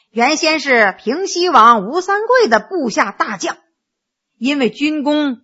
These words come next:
升了陕西提督，驻防在西安。这公荣玉和王辅臣在战场上结下了生死之交，很受王辅臣的重用。现在啊，是他的中军长官，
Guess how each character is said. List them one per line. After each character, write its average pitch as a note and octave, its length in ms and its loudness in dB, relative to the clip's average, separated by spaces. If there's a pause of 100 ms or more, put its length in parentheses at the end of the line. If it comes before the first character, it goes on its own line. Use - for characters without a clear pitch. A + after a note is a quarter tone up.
(140)
升 E4 260 0
了 B3+ 140 4
陕 D3+ 440 -4
西 D#4+ 200 -2
提 C4 240 -6
督， F4+ 360 -6 (240)
驻 D4+ 240 -2
防 F#3+ 240 -4
在 B3 100 -2
西 C#4+ 240 -8
安。 C#4 240 -2 (1300)
这 B3+ 140 -2
公 F4+ 240 0
荣 D4+ 160 2
玉 F4 180 2
和 C#4 160 0
王 C#4+ 240 4
辅 F#3+ 140 -8
臣 F3+ 380 -6 (180)
在 E4+ 160 -2
战 E4+ 240 0
场 C#3 280 -2
上 B3 180 -2 (360)
结 A#3 280 0
下 A#3 160 4
了 F3+ 100 2
生 G3+ 320 2
死 F#3 180 -8
之 B3 160 -6
交， C4+ 240 0 (540)
很 G3 340 -2
受 G4+ 220 6
王 D4 240 2
辅 G3+ 140 -8
臣 G#3 180 -8
的 E4+ 80 -6
重 G4+ 260 0
用。 F3 220 -4 (760)
现 D4+ 300 2
在 C#4+ 200 4
啊， D3 200 -4 (460)
是 - 220 -8
他 C4+ 140 4
的 A#3+ 320 8 (260)
中 G4+ 280 2
军 D#4 220 2
长 F3 240 -2
官， G3+ 240 0